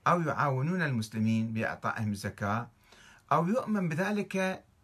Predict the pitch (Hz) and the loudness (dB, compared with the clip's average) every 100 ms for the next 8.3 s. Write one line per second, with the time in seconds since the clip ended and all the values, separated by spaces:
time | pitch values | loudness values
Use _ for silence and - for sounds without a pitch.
0 | _ _ 143 147 156 190 185 156 123 117 | _ _ -4 -2 -2 -4 -2 -4 -4 -4
1 | 123 131 107 98 104 - _ - - _ | -4 -4 -2 -4 -4 -8 _ -20 -20 _
2 | - 160 - 240 185 147 170 151 202 196 | -2 -2 0 0 0 2 4 4 2 0
3 | 180 175 196 190 196 - - 113 110 85 | -4 -4 -4 -2 -2 -4 -4 -2 0 0
4 | 95 95 104 113 - _ _ _ _ _ | -2 -2 -4 -6 -12 _ _ _ _ _
5 | _ _ _ _ _ _ _ _ _ _ | _ _ _ _ _ _ _ _ _ _
6 | _ _ _ - _ _ 143 147 175 214 | _ _ _ -20 _ _ -4 0 2 2
7 | 208 214 208 180 190 190 139 - 131 143 | 0 -2 0 0 0 0 -2 -2 0 0
8 | 131 104 85 | 2 -2 -4